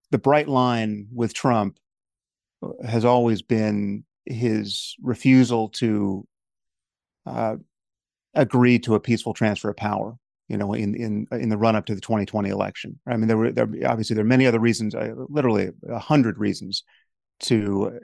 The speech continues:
have, um, deplored his, his candidacy, in my view. And I, and I s-, I was very, you know, uh, outspoken, uh, on those reasons. But the, the, the true point of no return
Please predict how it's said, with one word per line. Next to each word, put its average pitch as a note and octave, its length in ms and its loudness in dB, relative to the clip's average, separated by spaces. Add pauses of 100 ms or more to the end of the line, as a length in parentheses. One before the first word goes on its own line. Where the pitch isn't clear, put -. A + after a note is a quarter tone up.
(120)
have, G2+ 300 -4 (100)
um, G2 400 -2 (1120)
deplored B2 580 4
his, G2 600 0
his G#2 180 -4
candidacy, A#2 880 -2
in A#2 220 0
my G2 240 0
view. F#2+ 240 -2
And G2 100 -2
I, G2+ 40 -2
and G#2+ 200 -6
I G2+ 100 -6
s-, - 180 -10 (100)
I A#2 80 -6
was G#2+ 160 -10
very, G#2 520 -2
you A2+ 140 -10
know, G#2+ 220 -10 (260)
uh, B2 260 -14 (220)
outspoken, A#2 840 -2
uh, B2+ 180 -10
on A#2 160 -6
those G#2+ 180 -4
reasons. D#3 340 -2
But A#2 260 2 (880)
the, B2 420 4 (520)
the, D#3+ 140 -6
the C#3 120 0
true G#3 220 2
point D#3+ 260 4
of A#2 80 2
no B2+ 120 4
return A2+ 720 -2